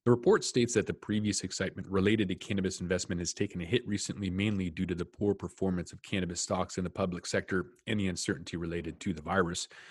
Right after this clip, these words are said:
The current narrative about cannabis is conflicted, and some say that cannabis green rush is over, while others say that cannabis is the savior for all that's ill in the economy.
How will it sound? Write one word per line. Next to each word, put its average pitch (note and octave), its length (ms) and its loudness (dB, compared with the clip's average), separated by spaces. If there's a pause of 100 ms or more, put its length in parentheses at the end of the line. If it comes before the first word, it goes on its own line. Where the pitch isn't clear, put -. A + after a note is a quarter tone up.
(180)
The F#2 60 -6
current G2+ 320 -2
narrative G#2 400 4
about G2 340 0
cannabis F2+ 440 -4
is - 80 -6
conflicted, F2+ 560 -2
and E2 100 -8
some F#2 220 -2
say F#2+ 180 0
that D#2 180 -6
cannabis G2+ 460 -2
green A#2+ 300 -2
rush A2+ 200 -2
is G#2 140 2
over, A2+ 400 4
while E2+ 180 -6
others F2+ 300 -2
say F#2 140 0
that E2+ 180 -4
cannabis F#2+ 400 -4
is D#2+ 140 -8
the F2+ 80 -4
savior G#2 500 0
for G2 220 -2
all F#2 440 4 (360)
that's E2 300 -4
ill F#2 260 0
in F2+ 120 -10
the E2 140 -10
economy. E2 640 -4